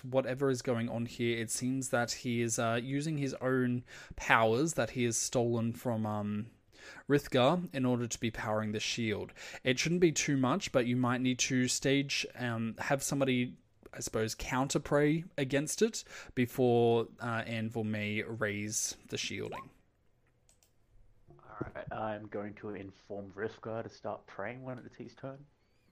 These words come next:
Speaker 1: Yep. Alright. Well, r-
Speaker 2: And can I cast Hex on him as well? Or would that not get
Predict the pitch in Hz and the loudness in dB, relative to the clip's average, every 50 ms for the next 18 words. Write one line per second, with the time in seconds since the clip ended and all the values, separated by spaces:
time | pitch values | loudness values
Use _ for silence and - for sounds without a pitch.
0 | _ _ _ _ _ _ - 160 160 - _ _ _ _ _ _ _ _ _ _ | _ _ _ _ _ _ -8 -8 -8 -8 _ _ _ _ _ _ _ _ _ _
1 | _ - 110 110 156 - - _ _ _ _ _ _ _ _ - - - - _ | _ -10 -8 -8 -8 -8 -12 _ _ _ _ _ _ _ _ -20 -20 -20 -20 _
2 | _ _ _ _ - 151 - - 98 98 101 101 98 101 101 101 101 101 101 101 | _ _ _ _ -8 -8 -8 -8 -8 -8 -6 -8 -8 -8 -8 -8 -8 -8 -10 -10
3 | 101 101 - _ _ _ _ _ _ _ _ _ _ _ _ _ _ _ _ _ | -12 -14 -16 _ _ _ _ _ _ _ _ _ _ _ _ _ _ _ _ _
4 | 117 107 107 104 104 101 101 101 98 - - - - 104 101 98 92 - - - | -12 -10 -8 -8 -6 -8 -8 -8 -10 -14 -14 -8 -6 -4 -4 -4 -6 -8 -14 -20
5 | - - - 127 - - - - - - _ - _ - - - - - 131 131 | -14 -10 -10 -10 -10 -12 -18 -20 -20 -20 _ -20 _ -20 -20 -20 -16 -14 -14 -14
6 | - _ 143 143 147 143 143 139 135 135 147 - 107 107 123 127 - - _ _ | -16 _ -16 -14 -14 -14 -14 -16 -18 -18 -18 -18 -14 -12 -10 -12 -12 -14 _ _
7 | _ _ _ _ _ _ _ _ _ _ _ _ _ _ 101 98 95 92 98 95 | _ _ _ _ _ _ _ _ _ _ _ _ _ _ -8 -8 -8 -6 -8 -8
8 | 92 - 101 - 95 92 90 - 90 - | -6 -6 -6 -6 -6 -8 -10 -10 -14 -16